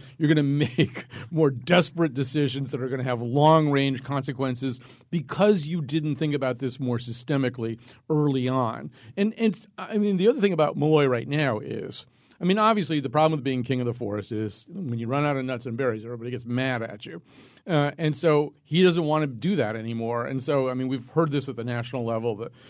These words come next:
you know, the Republicans are gonna hug the president or the president's gonna hug this. Everybody's always hugging somebody else. And what that means is, "I'm drowning, <laughs> and, I, and you're either going to help me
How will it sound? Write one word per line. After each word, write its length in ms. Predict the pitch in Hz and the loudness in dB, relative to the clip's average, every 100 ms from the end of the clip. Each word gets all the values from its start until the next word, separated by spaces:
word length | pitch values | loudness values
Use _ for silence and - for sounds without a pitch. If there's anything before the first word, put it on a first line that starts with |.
| - | -16
you 120 | - 120 | -4 -2
know, 140 | 117 | 0
the 100 | 110 | -2
Republicans 440 | 104 113 110 110 | -4 -4 -4 -6
are 40 | 110 | -6
gonna 140 | 110 | -4
hug 200 | 131 127 | -4 -4
the 80 | 120 | -4
president 520 | 120 113 110 113 110 | -4 -6 -4 -6 -6
or 80 | 110 | -8
the 80 | 95 | -6
president's 400 | 120 117 113 113 | -6 -6 -8 -8
gonna 220 | 117 104 | -8 -6
hug 260 | 113 117 113 | -4 -4 -6
this. 260 | 127 113 - | -10 -12 -10
Everybody's 420 | 151 143 165 143 | -4 -2 0 0
always 160 | 123 | -2
hugging 320 | - 143 123 120 | 0 -2 -2 -2
somebody 300 | 123 120 120 | 0 0 0
else. 240 | 120 110 - - - | -2 -4 -12 -20 -4
And 120 | 143 | 0
what 100 | 165 | 4
that 180 | 185 175 | 4 4
means 380 | 175 180 175 131 | 2 2 2 2
is, 360 | 131 127 120 - - _ | 2 2 -4 -14 -20 _
"I'm 340 | 175 185 175 147 | 0 2 4 2
drowning, 800 | 120 143 151 160 147 131 147 143 - - - | -2 2 4 4 2 -2 -8 -10 -6 -6 2
<laughs> 160 | - 240 | 4 6
and, 200 | 175 - | 4 6
I, 200 | 190 - - 151 | 6 4 4 2
and 180 | - 170 | 2 0
you're 180 | 156 196 | 0 -2
either 340 | 190 196 208 | 0 4 4
going 580 | 180 151 185 185 180 175 | 4 2 4 4 2 -2
to 440 | 156 151 151 147 127 - | -4 2 2 2 -2 -8
help 320 | - 165 175 165 | 2 4 4 0
me 380 | 151 151 147 | -2 2 2